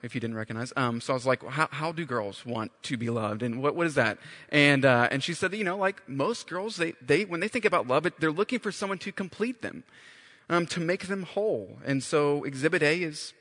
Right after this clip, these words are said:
Bachelor Nation. Like, that's just, that's what it is. Like, it's just looking for that person that's gonna finally make me a whole human being. And, you know, like, I mean, and sometimes we,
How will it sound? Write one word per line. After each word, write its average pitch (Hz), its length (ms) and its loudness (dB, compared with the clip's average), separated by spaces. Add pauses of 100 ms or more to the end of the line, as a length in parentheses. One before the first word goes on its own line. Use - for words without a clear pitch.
Bachelor 131 500 2
Nation. 170 380 2
Like, 104 160 -4
that's 127 200 4
just, - 320 -6
that's 139 240 2
what 131 220 4
it 175 80 4
is. 196 260 8
Like, 113 140 4
it's 123 140 2
just 160 200 2 (680)
looking 165 420 6
for 196 220 4
that 185 320 8
person 208 380 4
that's 139 160 0
gonna 165 320 0 (260)
finally 185 380 -2
make 214 260 -2
me 208 140 -2
a 151 80 2
whole 196 420 0
human 202 380 -2
being. 131 460 -2 (640)
And, 208 140 6
you 226 40 10
know, 226 80 8
like, 220 180 6
I 180 40 8
mean, 190 260 4
and 180 140 2
sometimes 285 360 2
we, 180 280 0